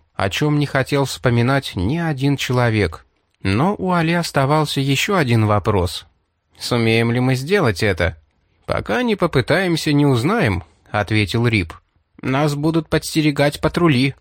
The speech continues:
вступил в разговор Уикс. Выросший на Венере, он больше уважал законы и порядки на звёздных маршрутах, чем опасности большого ожога.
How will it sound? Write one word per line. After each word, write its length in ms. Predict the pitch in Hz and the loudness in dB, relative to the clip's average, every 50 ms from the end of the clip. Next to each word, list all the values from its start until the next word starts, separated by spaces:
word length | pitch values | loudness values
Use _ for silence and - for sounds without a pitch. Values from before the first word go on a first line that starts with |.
| _ _ _ _ _ _ _ _ | _ _ _ _ _ _ _ _
вступил 480 | - - - - 120 - - 120 117 117 | -14 -6 -2 -2 -2 0 0 0 2 2
в 60 | 113 | 2
разговор 560 | 113 110 110 107 113 113 110 110 113 110 104 - | 2 0 0 0 0 0 2 2 2 0 0 0
Уикс. 480 | 117 113 107 104 101 - - - - _ _ _ _ _ _ _ _ | -2 0 0 0 -2 -4 -6 -10 -12 _ _ _ _ _ _ _ _
Выросший 540 | - 92 110 135 139 135 120 - - 127 123 | -4 -2 -2 0 0 0 0 0 0 0 0
на 120 | 120 120 | 0 0
Венере, 540 | 113 113 117 123 147 180 175 127 98 - - - _ _ _ | 0 0 0 0 0 -2 -2 -2 -4 -4 -8 -10 _ _ _
он 260 | - 123 131 127 117 | -2 0 0 0 0
больше 360 | 139 170 190 170 - - 160 | -2 -2 -2 -2 -4 -4 -4
уважал 540 | - 151 143 139 143 143 131 156 156 156 135 | -4 -2 -2 0 0 0 0 0 0 0 0
законы 500 | 120 127 131 - - 147 151 147 135 120 | 0 0 -2 -2 0 0 0 0 0 -2
и 120 | - 131 123 | -2 -4 -2
порядки 520 | - 123 123 123 143 147 139 - - 135 | 0 0 0 0 0 -2 -4 -2 -2 -2
на 160 | 120 120 117 | 0 2 0
звёздных 500 | 110 113 123 131 127 117 117 110 - - | 0 0 0 0 0 0 0 -2 -2 -2
маршрутах, 720 | - 104 101 - - - - 139 156 156 - 147 - - - - _ _ | -2 -2 -2 -2 -4 -4 -4 -4 -2 -2 -2 -4 -4 -6 -12 -20 _ _
чем 240 | - - 95 90 | -4 -2 0 0
опасности 600 | 87 95 - 180 190 180 - 185 165 - - - | 0 0 -2 -4 -6 -4 -4 -6 -6 -6 -4 -4
большого 560 | 156 139 139 135 131 - - - 151 147 143 - | -2 0 2 0 0 0 0 0 0 0 0 0
ожога. 640 | - 143 139 131 127 127 117 107 95 92 - - | 0 0 0 2 2 2 2 2 0 -2 -4 -6